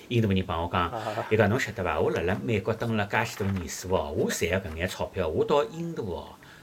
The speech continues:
Speaker 1: 可以去买两三幢房子了，日脚老好过哎，或者收收租，日脚勿要忒好过哦。我辣搿搭还就是开搿能介一饭店，老吃力个。”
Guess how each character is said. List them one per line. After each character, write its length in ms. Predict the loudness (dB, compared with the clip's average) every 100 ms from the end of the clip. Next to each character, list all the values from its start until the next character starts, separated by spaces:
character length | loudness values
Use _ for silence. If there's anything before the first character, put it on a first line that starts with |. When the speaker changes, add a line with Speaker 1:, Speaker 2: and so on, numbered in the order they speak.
| -14
Speaker 1:
可 200 | -10 -6
以 80 | -6
去 240 | -2 -4 -2
买 160 | 0
两 220 | 2 2
三 240 | 2 2 2
幢 160 | 2
房 180 | 0 0
子 160 | -4 -4
了， 80 | -2
日 140 | -2
脚 120 | -2 0
老 220 | 4 4
好 200 | 4 2
过 240 | 0 -2
哎， 140 | 0 -2
或 100 | -4
者 140 | -4
收 240 | 0 0
收 180 | 2 0
租， 320 | 0 -2 -4 -4 -6
日 60 | -4
脚 160 | 0
勿 40 | 0
要 100 | 0
忒 120 | 0
好 160 | 0
过 240 | 0 4 4
哦。 140 | 4 -2 -8
我 100 | -2
辣 100 | 0
搿 140 | 0 0
搭 100 | 2
还 360 | 4 6 6
就 200 | 4 4
是 80 | 2
开 180 | 2 4
搿 160 | 4 4
能 120 | 0
介 200 | 0 2
一 40 |
饭 220 | 2 0 0
店， 140 | -2
老 120 | 0 -2
吃 160 | -4
力 120 | -6 -6
个。” 180 | -8